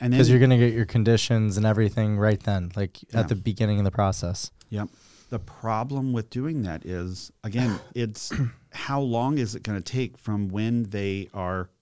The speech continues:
Speaker 1: quote, "approved" through underwriting to the time that they find a house? Because if anything changes from the time that they're approved,
Speaker 2: Right.
Speaker 1: if it takes,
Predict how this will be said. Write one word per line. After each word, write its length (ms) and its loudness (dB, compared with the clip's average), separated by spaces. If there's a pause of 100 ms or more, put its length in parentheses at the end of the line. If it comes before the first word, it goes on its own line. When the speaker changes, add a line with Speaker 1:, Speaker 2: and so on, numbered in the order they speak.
Speaker 1:
quote, 320 -8 (120)
"approved" 840 -4 (420)
through 360 -2
underwriting 680 -4 (500)
to 100 -10
the 100 -2
time 360 -4
that 240 -6 (200)
they 180 -8
find 460 -8
a 60 -12
house? 600 -14 (460)
Because 340 -4
if 120 -8
anything 520 -2
changes 760 -6
from 540 -4 (420)
the 80 -6
time 300 -2
that 100 -6
they're 140 -4
approved, 640 -2 (100)
Speaker 2:
Right. 180 -2
Speaker 1:
if 120 -2
it 140 -6
takes, 580 -8